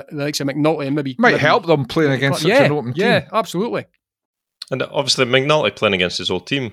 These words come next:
Speaker 3: which is
Speaker 1: Mm-hmm.
Speaker 3: always a wee added, uh, aspect to it.
Speaker 2: I'd always fancy him against the team that gives you s-, gives you space, 'cause he's a
Speaker 3: Yeah.
Speaker 2: clever, he f-, he, he, he drifts into areas. He's a clever player, McNulty, isn't he?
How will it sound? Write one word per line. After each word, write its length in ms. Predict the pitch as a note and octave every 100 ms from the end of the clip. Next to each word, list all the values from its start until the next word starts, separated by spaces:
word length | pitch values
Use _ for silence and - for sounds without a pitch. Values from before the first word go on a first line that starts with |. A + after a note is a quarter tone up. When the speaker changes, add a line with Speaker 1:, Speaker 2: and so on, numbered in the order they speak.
| _
Speaker 3:
which 100 | -
is 80 | D3+
Speaker 1:
Mm-hmm. 80 | D3
Speaker 3:
always 240 | G2 F2
a 260 | F2+ F2 E2 _ _ - - - - _ _
wee 240 | - G#2 F#2
added, 440 | G2 G2 F#2 - - -
uh, 300 | G2 F#2 F2+ F2 - _ _ _
aspect 480 | G#2+ - - F#2+ -
to 240 | A#2+ - F2 -
it. 100 | - _ _ _ _
Speaker 2:
I'd 80 | -
always 260 | F3+ F#3+ -
fancy 340 | F3 D#3+ D#3+
him 140 | E3 D#3
against 400 | C#3 D#3+ - -
the 100 | C3+
team 300 | - E3 D3
that 120 | A#2
gives 200 | C#3 -
you 40 | A#2
s-, 180 | - - _ _
gives 220 | D3 -
you 60 | B2+
space, 600 | - D#3+ D3+ - - -
'cause 280 | - A#2+ B2
he's 180 | G#2
a 60 | G#2+
Speaker 3:
Yeah. 180 | G2+ F2+
Speaker 2:
clever, 160 | F#2 A#2+
he 100 | A2+
f-, 280 | - - -
he, 180 | C3 B2+
he, 240 | C3+ C3
he 100 | C#3
drifts 380 | A2 C#3+ - -
into 160 | D3+ G#2
areas. 420 | B2 C#3+ C3 G#2
He's 120 | A2 G2+
a 60 |
clever 300 | - C#3+ C#3+
player, 260 | - A#2 G#2+
McNulty, 560 | G2+ - G#2 G2 G2 A2
isn't 200 | C3 G2
he? 220 | F#2